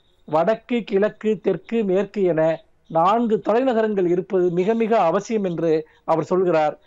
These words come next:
இது உண்மையிலேயே மிக மிக ஒரு யோசிக்க வேண்டிய ஒரு, ஒரு விஷயம். டெல்லி ஒரு அதிகார மையமாக, அதிகாரங்களை குவிக்கக்கூடிய ஒரு இடமாக இருக்கிற வரைக்கும், பிற மாநிலங்கள் அல்லது தெ-, தெற்கு மாநிலங்களோ அல்லது வடகிழக்கு மாநிலங்களோ தங்களுடைய,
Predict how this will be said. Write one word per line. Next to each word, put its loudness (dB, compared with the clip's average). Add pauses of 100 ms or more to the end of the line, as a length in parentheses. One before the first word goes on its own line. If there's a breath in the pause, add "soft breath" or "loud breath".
(240)
இது -2
உண்மையிலேயே 2
மிக 0
மிக 0
ஒரு 0
யோசிக்க -2
வேண்டிய 2
ஒரு, 0 (160 soft breath)
ஒரு 0
விஷயம். 0 (380)
டெல்லி 2
ஒரு 0
அதிகார 2
மையமாக, 0
அதிகாரங்களை 0
குவிக்கக்கூடிய -2
ஒரு 2
இடமாக 0
இருக்கிற -2
வரைக்கும், -2 (460 soft breath)
பிற 2
மாநிலங்கள் 0 (320)
அல்லது 0
தெ-, 2
தெற்கு -2
மாநிலங்களோ 0
அல்லது 0
வடகிழக்கு -2
மாநிலங்களோ -2
தங்களுடைய, -2